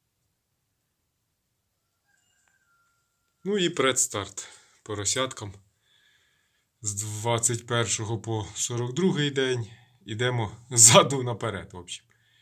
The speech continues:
І з п'ятого по двадцять перший день. Тут десять кілограм, двадцять п'ять кілограм, п'ятдесят кілограм, сто кілограм. Тут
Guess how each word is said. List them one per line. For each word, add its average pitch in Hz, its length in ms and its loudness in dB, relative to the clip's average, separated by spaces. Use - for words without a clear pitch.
І 151 580 2
з 107 220 0
п'ятого 123 560 -2
по 110 160 -6
двадцять 98 420 -6
перший 95 420 -6
день. 82 260 -12
Тут 117 280 -6
десять 113 400 -2
кілограм, 143 440 0
двадцять 110 300 -4
п'ять 123 200 -4
кілограм, 123 380 -2
п'ятдесят 107 480 -2
кілограм, 107 440 -4
сто 110 260 -2
кілограм. 95 440 -8
Тут 123 160 -6